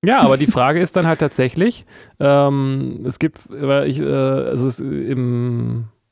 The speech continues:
es gibt ja Jnana, also, ähm, d-, d-, äh, quasi dieses geistige Yoga, wenn ich das richtig übersetze, wo es ums Wissen geht,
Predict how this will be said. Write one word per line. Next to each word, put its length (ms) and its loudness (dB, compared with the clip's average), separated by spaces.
es 140 -4
gibt 160 -4
ja 280 0
Jnana, 840 0
also, 460 0
ähm, 680 -2
d-, 260 -10
d-, 120 -12
äh, 360 -2
quasi 300 -2
dieses 200 -4
geistige 460 0
Yoga, 460 0
wenn 80 0
ich 60 -4
das 160 -4
richtig 600 -8
übersetze, 560 -4
wo 60 0
es 100 -4
ums 260 -6
Wissen 360 2
geht, 320 0